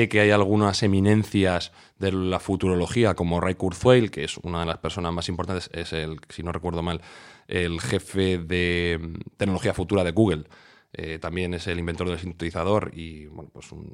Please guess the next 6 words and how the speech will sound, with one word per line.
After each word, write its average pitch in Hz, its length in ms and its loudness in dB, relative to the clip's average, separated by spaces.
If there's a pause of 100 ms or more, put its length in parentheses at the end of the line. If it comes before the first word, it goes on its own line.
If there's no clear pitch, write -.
un 82 220 -8
teo-, 87 260 -4
un 85 220 -8
teórico 92 480 0
del 87 220 -2
futuro 87 640 -4